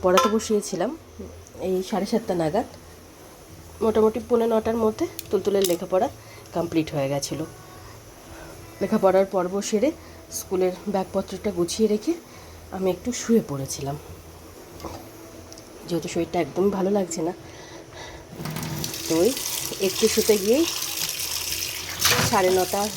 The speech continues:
নটা চল্লিশ মতন বেজে গেছিলো। তারপর ঝটপট উঠে রাতের রান্নাটা বসালাম। ডাল আর পাঁপড় ভাজা হয়ে গেছে, এখানে ওদের তিনজনের জন্য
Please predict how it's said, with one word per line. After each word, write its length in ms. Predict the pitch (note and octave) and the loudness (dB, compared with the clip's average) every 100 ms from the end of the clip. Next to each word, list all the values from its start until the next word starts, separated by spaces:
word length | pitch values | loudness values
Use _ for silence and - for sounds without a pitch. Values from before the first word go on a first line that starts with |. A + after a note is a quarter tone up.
| A3 | 0
নটা 180 | F#3+ F#3 G3 | 2 0 2
চল্লিশ 280 | E3+ F3+ G#3 | 4 4 2
মতন 180 | F#3 G#3 F3+ | 0 2 4
বেজে 180 | F3 F#3 | 6 6
গেছিলো। 300 | F#3+ - A3+ - - - - - - - - - - - - - - - - | 4 0 0 0 -2 -2 -2 0 4 4 4 -2 -4 -6 -6 -6 -6 -6 -2
তারপর 280 | E3 E3 E3+ | -2 0 -2
ঝটপট 340 | F3+ D#3+ F#3 F3 E3 | -4 -6 -2 -2 2
উঠে 180 | G3+ C#4 - - - - - - - - - - F#3+ | 2 2 -4 -20 -20 -20 -20 -20 -20 -20 -18 -12 -8
রাতের 260 | F3 F3+ E3+ | -2 0 2
রান্নাটা 340 | D#3+ E3 E3 F3 | 2 0 0 0
বসালাম। 380 | D#3+ - G3 B3+ - - - - - - - - - - - - - - - - - - - - - - - - - F#3 F3 | -2 0 2 2 0 -16 -20 -20 -20 -20 -20 -16 -2 -2 -2 -8 -16 -20 -20 -20 -20 -20 -20 -20 -20 -20 -18 -14 -6 -2 4
ডাল 200 | F#3+ G3 F3+ F3 | 4 4 2 -2
আর 60 | F3+ | -2
পাঁপড় 240 | F3 F3 F#3 | -2 -2 -2
ভাজা 180 | G3 E3 E3+ | -2 0 0
হয়ে 160 | E3 F3 | 0 0
গেছে, 240 | F#3 - D4 - - - - - - - - - - - - - - - - - - E3+ | -2 -2 -4 -6 -18 -18 -18 -18 -18 -18 -12 -10 -10 -12 -18 -16 -16 -16 -18 -18 -12 -6
এখানে 240 | F#3+ E3+ E3+ - - | 2 4 4 0 -4
ওদের 160 | E3+ E3+ | -2 0
তিনজনের 340 | F3+ F3 F3 E3+ | 4 4 4 2
জন্য 140 | F3+ | 0